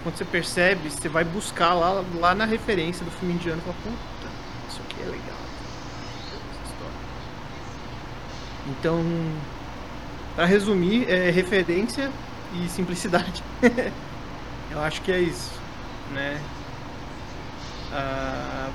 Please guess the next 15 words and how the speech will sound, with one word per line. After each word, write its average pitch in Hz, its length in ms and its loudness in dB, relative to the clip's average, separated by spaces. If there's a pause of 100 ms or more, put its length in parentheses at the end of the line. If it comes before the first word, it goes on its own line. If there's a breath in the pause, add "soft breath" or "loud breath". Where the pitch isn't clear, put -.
(420)
eu 131 160 -6
falo 165 180 2
que, 190 120 -4
por 180 160 2
exemplo, 170 220 0
assim, 160 200 -2
na, 147 240 0
no 151 140 -2
jogo 180 160 0
de 180 60 -4
faroeste, 160 460 6
por 151 120 -4
exemplo, 160 380 -2
eu, 156 140 0 (100)
eu, 160 80 -2